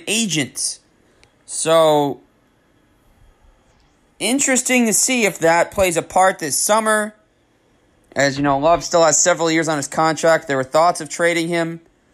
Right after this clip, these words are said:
There were a lot of, I, entertaining, they were entertaining it for a good long while.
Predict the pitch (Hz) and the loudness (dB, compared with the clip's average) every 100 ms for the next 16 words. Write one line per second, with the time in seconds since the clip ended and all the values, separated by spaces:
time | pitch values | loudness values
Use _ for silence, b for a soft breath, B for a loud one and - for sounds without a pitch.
0 | _ _ - - - 127 123 123 151 170 | _ _ -20 -20 -10 -6 -4 -2 2 2
1 | 175 139 - - 110 123 113 _ _ - | 2 -2 -10 -8 -6 -6 -12 _ _ -12
2 | 151 151 127 - 185 226 208 165 131 139 | -6 -4 -4 -2 0 0 0 -2 -2 0
3 | 165 165 - 185 185 143 165 139 160 175 | 0 0 0 0 0 -2 -2 -2 0 0
4 | 147 156 170 151 147 170 185 151 131 135 | 2 2 2 0 2 2 4 4 2 -2